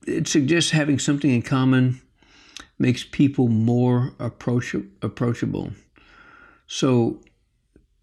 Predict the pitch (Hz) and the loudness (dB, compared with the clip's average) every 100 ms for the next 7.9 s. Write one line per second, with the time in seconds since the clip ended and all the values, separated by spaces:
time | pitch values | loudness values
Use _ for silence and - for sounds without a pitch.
0 | _ _ _ _ _ _ _ _ - 104 | _ _ _ _ _ _ _ _ -6 -4
1 | - 139 139 135 127 - 104 160 85 82 | 2 4 6 4 2 -4 -4 -2 -2 -2
2 | - - _ _ 120 113 110 101 101 160 | -8 -18 _ _ 0 2 2 0 0 2
3 | 156 147 - - - _ _ - - - | 2 2 -2 -18 -20 _ _ -20 -12 -8
4 | 135 - 123 131 131 127 123 - _ - | -8 -2 0 2 4 2 0 -4 _ -20
5 | - - - - _ _ _ 151 110 107 | -20 -20 -20 -20 _ _ _ -8 -6 -6
6 | 110 107 - _ _ _ _ _ - - | -6 -8 -12 _ _ _ _ _ -20 -4
7 | 180 185 320 233 - 165 151 131 | 0 2 2 0 0 2 4 4